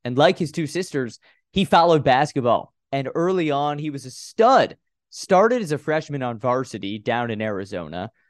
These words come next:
scored twelve points a game, won a state championship, was first team All-State, played four seasons, and by all accounts, his accolades, his athleticism, he should have been a D one recruit. He should have had coaches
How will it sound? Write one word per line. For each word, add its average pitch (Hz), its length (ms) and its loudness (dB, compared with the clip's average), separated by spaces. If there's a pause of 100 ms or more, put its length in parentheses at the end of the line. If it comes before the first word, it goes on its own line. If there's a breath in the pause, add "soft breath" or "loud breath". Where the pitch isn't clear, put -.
(260)
scored 180 640 2 (380)
twelve 185 360 2
points 151 320 0
a 123 60 -8
game, 120 300 -4
won 160 460 -2 (340)
a 143 80 -6
state 135 320 -2
championship, 101 680 -6
was 143 280 -4
first 214 340 0
team 151 240 -2
All-State, 104 680 -4 (640)
played 208 320 -2
four 160 260 -2
seasons, 117 720 -8
and 143 320 0 (240)
by 151 160 2
all 262 160 4
accounts, 165 680 -4
his 135 180 -2
accolades, 156 520 2
his 117 180 -6 (180)
athleticism, 170 680 0 (720)
he 302 100 2
should 277 160 0
have 190 80 0
been 160 100 0
a 139 80 -2
D 151 160 -4
one 123 220 -4
recruit. 107 380 -8
He 139 100 -12
should 156 140 -10
have 147 100 -4
had 113 220 0
coaches 135 560 -4